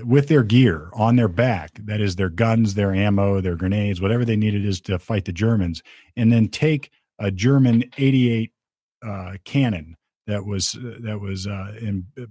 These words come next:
placed up there in a big concrete embankment with other reinforcements, because that was thought to, it was gonna wreak havoc on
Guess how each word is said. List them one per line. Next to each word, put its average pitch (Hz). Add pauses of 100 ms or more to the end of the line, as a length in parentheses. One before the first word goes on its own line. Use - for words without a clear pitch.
placed 135
up 98
there 98
in 95
a 92
big 95
concrete 120
embankment 107
with 101
other 113
reinforcements, 101 (340)
because 101
that 110 (100)
was 104
thought 113
to, 98
it 101
was 95
gonna 101
wreak 104
havoc 104
on 92